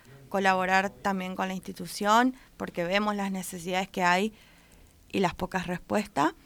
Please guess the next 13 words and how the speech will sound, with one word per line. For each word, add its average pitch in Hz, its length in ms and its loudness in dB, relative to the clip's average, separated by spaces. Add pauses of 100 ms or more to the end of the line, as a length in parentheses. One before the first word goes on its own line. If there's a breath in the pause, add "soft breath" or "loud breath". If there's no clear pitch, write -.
(500 soft breath)
Eh, 190 280 4
organizamos 190 640 2
una 196 240 0
pollada, 269 640 10
que 202 120 -4
por 190 160 -4
ahí 180 120 -2
invitamos 190 680 -2 (320 soft breath)
a 208 120 6
la 196 100 8
gente, 214 340 0
todavía 196 440 4
quedan 196 400 2